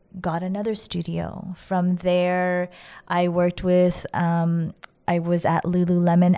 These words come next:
Attic. From there, that created an opportunity to collaborate with co-working spaces. So it was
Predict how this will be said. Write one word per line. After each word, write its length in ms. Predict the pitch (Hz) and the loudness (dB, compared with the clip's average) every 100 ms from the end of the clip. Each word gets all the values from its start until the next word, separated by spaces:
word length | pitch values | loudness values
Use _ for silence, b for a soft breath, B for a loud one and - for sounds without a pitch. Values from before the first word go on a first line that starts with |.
| - | 2
Attic. 520 | 202 196 165 - - | 2 2 2 -2 -6
From 300 | - 180 180 | 0 4 6
there, 240 | 175 170 | 6 4
that 220 | 175 165 | 2 0
created 420 | - - 175 175 170 | -2 -4 -2 0 0
an 120 | 170 | 2
opportunity 800 | 165 170 165 - 180 175 170 170 | 0 -2 -6 -2 0 2 0 -4
to 160 | - 170 | -6 -12
collaborate 840 | - 165 165 160 170 165 165 - | -10 -6 -4 -4 -4 -6 -8 -10
with 300 | 170 170 165 B B B B _ | -10 -10 -12 B B B B _
co-working 580 | - 233 220 190 190 165 | -8 -4 -2 -2 -4 -10
spaces. 640 | 165 160 160 - 160 160 165 | -8 -8 -8 -6 -6 -4 -2
So 260 | 208 196 | -2 0
it 180 | 208 247 | 0 0
was 540 | 233 233 247 269 277 | 2 0 2 -2 -6